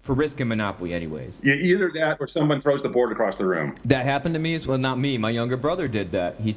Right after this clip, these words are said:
Speaker 1: he was so angry 'cause my older brother and I had an alliance against him, and he threw the board upside down. And I said, "Great, you
Speaker 2: Yep,
Speaker 1: killed
Speaker 2: as soon
Speaker 1: us
Speaker 2: as you
Speaker 1: all."
Speaker 2: move those troops into Ukraine, it's over.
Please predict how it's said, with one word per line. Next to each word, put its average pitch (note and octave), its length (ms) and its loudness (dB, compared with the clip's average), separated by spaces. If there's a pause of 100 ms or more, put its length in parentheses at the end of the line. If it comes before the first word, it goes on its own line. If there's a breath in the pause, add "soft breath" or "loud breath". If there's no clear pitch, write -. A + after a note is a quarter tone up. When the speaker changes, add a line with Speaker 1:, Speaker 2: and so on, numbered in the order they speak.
(120)
Speaker 1:
he A2 140 2
was A2 160 -2
so C3 300 0
angry C#3+ 400 0
'cause C3+ 200 -2
my A#2 140 0
older A#2 220 0
brother B2 260 0
and B2+ 80 -2
I C3+ 140 -2
had B2+ 160 0
an B2 80 0
alliance B2 460 0
against B2+ 360 0
him, D#3 120 0
and A2 100 0
he A2 80 0
threw B2+ 360 -2
the C#3+ 60 -2
board D3 320 0
upside B2+ 360 0
down. C3+ 320 -2 (760 loud breath)
And A2+ 100 2
I A2+ 40 4
said, A#2 200 -2
"Great, C#3 340 0
you G#2+ 180 4
Speaker 2:
Yep, - 80 4
Speaker 1:
killed D3 140 4
Speaker 2:
as B2+ 40 -4
soon D3 120 4
Speaker 1:
us - 20 6
Speaker 2:
as D#3 60 6
you C3+ 100 6
Speaker 1:
all." C3 80 4
Speaker 2:
move D3+ 100 4
those D3 140 2
troops - 260 -4
into D#3+ 140 4
Ukraine, D#3 500 2
it's D3+ 160 -4
over. A#2 400 0